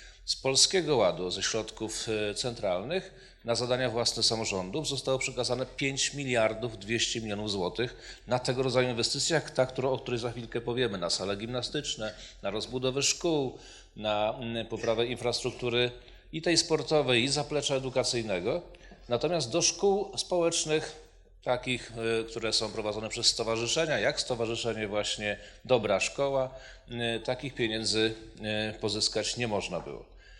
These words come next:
I staraniem posłów i senatorów, obecnych również tutaj, pana senatora Grzegorza Biereckiego, pana posła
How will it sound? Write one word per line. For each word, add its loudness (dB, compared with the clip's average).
I 0
staraniem 6
posłów 2
i 0
senatorów, 2
obecnych 2
również -2
tutaj, 2
pana -2
senatora 0
Grzegorza -2
Biereckiego, 0
pana 0
posła -2